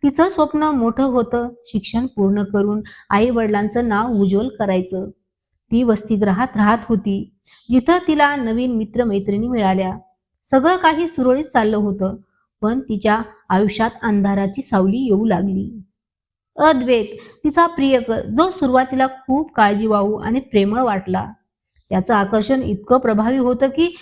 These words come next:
प्रकृतीला त्याच्यावर मनापासून प्रेम झालं. पण हळूहळू अद्वैतचं वागणं बदलू लागलं. तो तिला सतत फोन करून त्रास देऊ लागला.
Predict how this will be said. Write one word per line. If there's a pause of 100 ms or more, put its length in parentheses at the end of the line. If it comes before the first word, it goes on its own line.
(200)
प्रकृतीला
त्याच्यावर
मनापासून
प्रेम
झालं. (760)
पण (300)
हळूहळू (120)
अद्वैतचं
वागणं
बदलू
लागलं. (520)
तो
तिला
सतत
फोन
करून
त्रास
देऊ
लागला.